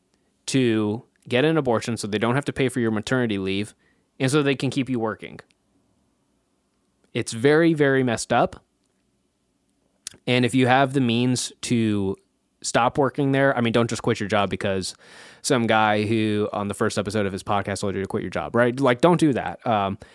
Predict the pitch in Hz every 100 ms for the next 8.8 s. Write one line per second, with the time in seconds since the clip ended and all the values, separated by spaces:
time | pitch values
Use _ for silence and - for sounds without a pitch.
0 | - 123 123 135 139 127 120 120 127 127
1 | - 123 113 107 117 107 107 104 107 135
2 | 139 - 117 110 107 107 101 98 101 123
3 | 123 131 - - 120 123 113 123 120 110
4 | - - 107 104 104 127 123 110 113 139
5 | 131 120 110 113 113 120 127 117 107 110
6 | 110 107 107 113 104 107 110 107 101 104
7 | 113 120 131 175 180 170 147 151 135 -
8 | 135 131 - 135 160 110 90